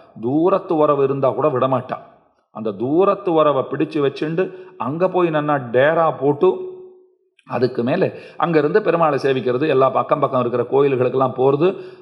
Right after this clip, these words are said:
உபச்சரிப்பும் ரொம்ப நன்னா இருக்கும்னு வச்சுக்கோங்க. தூரத்து உறவுன்னுலாம் அவ நினைக்க மாட்டா. ஆனா வந்திருக்காளா?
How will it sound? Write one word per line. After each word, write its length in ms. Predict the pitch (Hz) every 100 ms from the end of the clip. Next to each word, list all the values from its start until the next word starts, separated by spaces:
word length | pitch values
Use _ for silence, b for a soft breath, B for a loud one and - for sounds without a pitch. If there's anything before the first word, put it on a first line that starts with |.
| -
உபச்சரிப்பும் 680 | - 185 220 214 185 185 208
ரொம்ப 140 | 147 156
நன்னா 260 | 143 156 156
இருக்கும்னு 280 | 131 143
வச்சுக்கோங்க. 280 | 127 127 117
தூரத்து 380 | 120 175 170 175
உறவுன்னுலாம் 560 | 151 147 143 151 165 170
அவ 80 | 127
நினைக்க 240 | 127 131
மாட்டா. 200 | 123 - -
ஆனா 180 | 147 151
வந்திருக்காளா? 480 | 120 151 147 139